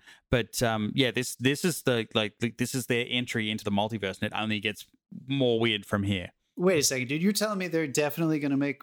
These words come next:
Speaker 2: I thought this was us saying goodbye to Tom Holland.
Speaker 1: Oh, no.
Speaker 2: Are you serious?
Speaker 1: No,
Speaker 2: I thought
Speaker 1: thi-,
Speaker 2: this was
Speaker 1: this
Speaker 2: his
Speaker 1: is,
Speaker 2: Iron
Speaker 1: nope.
Speaker 2: Man goodbye. I, I mean, they literally
Speaker 1: No.
Speaker 2: have the death scene
Speaker 1: No,
Speaker 2: where
Speaker 1: he
Speaker 2: Happy, Jon Favreau says,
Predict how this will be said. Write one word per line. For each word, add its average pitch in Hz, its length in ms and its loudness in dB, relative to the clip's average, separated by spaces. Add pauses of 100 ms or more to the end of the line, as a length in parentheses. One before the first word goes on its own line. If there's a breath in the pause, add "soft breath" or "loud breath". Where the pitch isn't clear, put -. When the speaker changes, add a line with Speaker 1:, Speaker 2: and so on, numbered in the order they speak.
Speaker 2:
I 165 140 4
thought 196 240 -2
this 175 180 2
was 143 160 0
us 143 160 0
saying 139 220 0
goodbye 131 240 2
to 127 100 -4
Tom 123 240 -2
Holland. 117 400 -6 (1120)
Speaker 1:
Oh, 147 140 2
no. 104 200 0 (760)
Speaker 2:
Are 147 60 2
you 220 160 10
serious? 190 420 4
Speaker 1:
No, 214 80 4
Speaker 2:
I 196 80 2
thought 208 80 4
Speaker 1:
thi-, 196 60 4
Speaker 2:
this 185 180 2
was 175 120 4
Speaker 1:
this 123 80 4
Speaker 2:
his 180 100 4 (140)
Speaker 1:
is, - 60 0 (120)
Speaker 2:
Iron 175 180 6
Speaker 1:
nope. 156 160 4
Speaker 2:
Man 185 240 0
goodbye. 175 540 2
I, 160 180 -4
I 190 40 4
mean, 196 100 4
they 202 80 6
literally 202 380 4
Speaker 1:
No. 131 60 4
Speaker 2:
have 202 180 -2
the 196 80 2
death 214 260 0
scene 120 120 6 (100)
Speaker 1:
No, 165 60 4
Speaker 2:
where 143 100 4
Speaker 1:
he 147 80 4
Speaker 2:
Happy, 175 520 2 (140 soft breath)
Jon 220 240 6
Favreau 214 440 0
says, 208 420 0